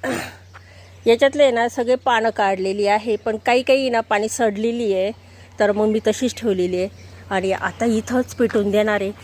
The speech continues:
कुठं एवढं वाहत बसू? अजून तर तिकडचं गंज काढायचं आहे, त्या काय तिकडचा तो गंज काढायचा आहे, इकडचं काढायचं आहे. आणि तसं आहे आता खत तर काय होऊ राहिलं नाही, ते तर खड्ड्यातच जातं आहे.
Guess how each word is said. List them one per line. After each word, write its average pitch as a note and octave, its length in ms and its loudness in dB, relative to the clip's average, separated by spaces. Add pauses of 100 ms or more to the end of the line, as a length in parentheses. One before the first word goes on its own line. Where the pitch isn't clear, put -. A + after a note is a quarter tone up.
(220)
कुठं F#4 260 2
एवढं F4 220 2
वाहत D4+ 280 2
बसू? A#3+ 500 -4 (120)
अजून C#4 300 2
तर C#4+ 100 2 (100)
तिकडचं D4 440 2
गंज C#4 200 2
काढायचं A3 420 -2
आहे, G3+ 120 -8
त्या A3 100 -2
काय G3 160 -10 (800)
तिकडचा B3 440 2
तो G#3 80 2
गंज F#3+ 240 -2
काढायचा F3 400 -4
आहे, G#3+ 160 -6
इकडचं G#3+ 340 -2
काढायचं F3 440 -2
आहे. F3 120 -8 (400)
आणि G#3+ 180 0 (100)
तसं B3+ 200 -2
आहे C4+ 100 2
आता B3+ 380 0 (760)
खत A#3+ 140 -6 (160)
तर C#4+ 60 2
काय C4+ 180 0
होऊ B3+ 220 2
राहिलं A3+ 300 2
नाही, A3+ 140 0
ते A3+ 160 -2
तर G#3+ 180 -8
खड्ड्यातच G#3+ 460 -4
जातं G3+ 260 -4
आहे. G3 100 -4